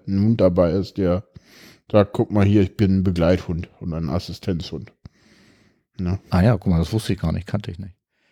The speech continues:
Speaker 1: Ja, es gibt auch für, speziell, äh, für Autisten ausgebildete Assistenzhunde, aber ist relativ schwierig, auch nicht von der Krankenkasse, äh, anerkannt teilweise.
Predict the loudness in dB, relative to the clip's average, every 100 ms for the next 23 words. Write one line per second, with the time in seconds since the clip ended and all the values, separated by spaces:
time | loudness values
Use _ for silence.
0 | -2 4 8 8 4 -2 -4 0 0 2
1 | 2 2 0 -4 -6 4 6 8 6 6
2 | 4 0 -6 -2 0 2 0 -2 -6 -4
3 | -2 -2 -4 -2 2 2 2 -2 -2 -8
4 | -6 -6 -4 -4 -2 0 0 -2 -2 -4
5 | -8 _ _ -20 _ 0 4 6 6 6
6 | 0 -2 4 8 8 8 6 4 4 4
7 | 4 2 0 0 0 0 0 4 4 4
8 | 4 2 2 2 2 0 -4 0 2 2
9 | 2 2 -2